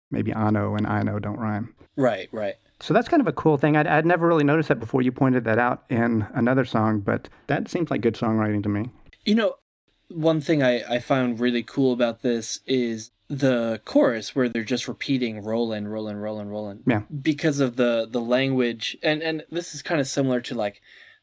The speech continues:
Speaker 2: what I think you were talking about on the last episode with the Red Velvet track. But you get this, um, the R's and L's are, are,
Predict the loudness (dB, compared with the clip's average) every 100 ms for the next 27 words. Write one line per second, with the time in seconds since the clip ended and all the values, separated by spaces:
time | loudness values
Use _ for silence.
0 | -6 0 0 0 -6 -4 -4 -2 -4 -4
1 | -4 -2 -2 -4 -8 -8 -4 -4 -4 -8
2 | -10 -10 -6 -6 -6 -8 -10 -14 _ -18
3 | -8 -8 -2 -2 -2 -4 -8 -8 -8 -12
4 | -20 -20 -20 _ 0 0 2 0 0 -2
5 | -2 -2 0 0 -2 -6 -10 -2 -2 2
6 | 2 2 2 0 -4 -6 -4 0 2 4
7 | 2 0 -2 0 -2 -4 -10 _ _ _
8 | _ _ -8 -8